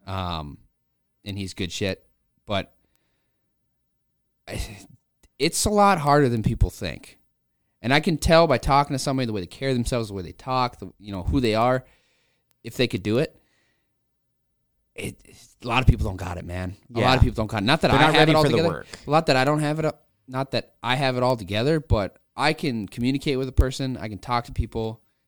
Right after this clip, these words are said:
Speaker 1: That's huge. And there's a lot of people that I know that can't, um, which is fine. Nothing against them, you know.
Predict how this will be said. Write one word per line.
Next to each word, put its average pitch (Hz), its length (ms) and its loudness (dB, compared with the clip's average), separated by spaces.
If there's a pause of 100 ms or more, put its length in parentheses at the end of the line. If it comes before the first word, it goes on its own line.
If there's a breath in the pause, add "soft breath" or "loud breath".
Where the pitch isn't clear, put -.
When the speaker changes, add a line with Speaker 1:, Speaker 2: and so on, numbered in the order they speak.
(140)
Speaker 1:
That's 143 400 -4
huge. - 640 -8 (420)
And 98 100 -10
there's 135 160 -2
a 117 60 -6
lot 117 180 2
of 113 60 -10
people 101 540 -4
that 98 140 -8
I 101 80 -4
know 101 180 -4
that 90 200 -8
can't, 107 340 -8 (680)
um, 92 340 -6 (200)
which 139 200 -8
is 107 120 -10
fine. 123 280 -2
Nothing 110 240 -6
against 113 320 -6
them, 71 160 -14
you 90 60 -8
know. 92 260 -8